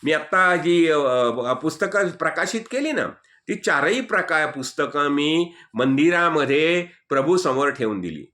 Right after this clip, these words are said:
त्यामधलं हे जे आहे अनिर्वाच्य, हे दुसरं आहे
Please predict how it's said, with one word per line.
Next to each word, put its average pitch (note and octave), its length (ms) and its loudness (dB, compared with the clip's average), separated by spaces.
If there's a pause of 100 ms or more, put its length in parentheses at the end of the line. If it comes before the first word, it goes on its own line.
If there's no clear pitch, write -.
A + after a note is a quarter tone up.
(220)
त्यामधलं C3 440 0
हे B2+ 260 -2
जे B2 100 -2
आहे A2+ 320 -2
अनिर्वाच्य, C3+ 1080 -2 (800)
हे C#3 120 2
दुसरं C3+ 400 -2
आहे C#3 760 0